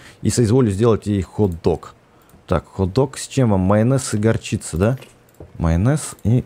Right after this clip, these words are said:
горчица. Пожалуйста. Пожалуйста. Вкусного вам, приятного аппетита. Фух. Ну что ж. Я думаю, на сегодня это все. Пора закругляться. Я сделал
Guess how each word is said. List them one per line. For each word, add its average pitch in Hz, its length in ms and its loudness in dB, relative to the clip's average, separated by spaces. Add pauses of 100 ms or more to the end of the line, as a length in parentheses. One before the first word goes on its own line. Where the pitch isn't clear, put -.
(420)
горчица. 92 760 -2 (760)
Пожалуйста. 85 480 -2 (540)
Пожалуйста. 117 560 0 (520)
Вкусного 127 600 2
вам, 110 160 2
приятного 107 480 2
аппетита. 87 420 -4 (300)
Фух. - 440 -2 (1300)
Ну 175 200 4
что 135 220 0
ж. - 140 -12 (1120)
Я 127 180 4
думаю, 165 360 2
на 160 120 2
сегодня 139 580 2
это 135 280 0
все. 160 260 0
Пора 113 280 2
закругляться. 120 960 0
Я 110 220 2
сделал 98 600 0